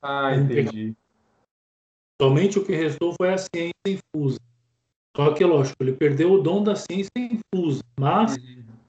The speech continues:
Speaker 2: pela memória, quando Adão é expulso do paraíso, evidente, aquilo que ele já havia aprendido, ele não perde. E ele tem o, e aí, daí ele tem possibilidade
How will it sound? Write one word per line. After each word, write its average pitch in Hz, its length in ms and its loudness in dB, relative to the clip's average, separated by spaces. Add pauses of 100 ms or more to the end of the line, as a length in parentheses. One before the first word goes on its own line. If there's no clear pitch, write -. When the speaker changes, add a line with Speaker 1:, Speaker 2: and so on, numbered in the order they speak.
(120)
Speaker 2:
pela 202 320 4
memória, 160 680 0 (760)
quando 190 300 -4
Adão 151 320 0
é 143 60 0
expulso 139 440 -8
do 135 160 -8
paraíso, 131 580 -2 (720)
evidente, 170 360 0
aquilo 196 300 2
que 180 100 0
ele 156 160 2
já 147 160 0
havia 131 340 0
aprendido, 151 800 -4 (560)
ele 151 140 0
não 196 200 2
perde. 156 360 2 (1160)
E 135 120 -2
ele 131 280 0
tem 151 200 0
o, 143 140 0 (280)
e 139 160 4
aí, 135 360 4
daí 135 240 4
ele 151 100 0
tem 160 220 -4
possibilidade 156 920 2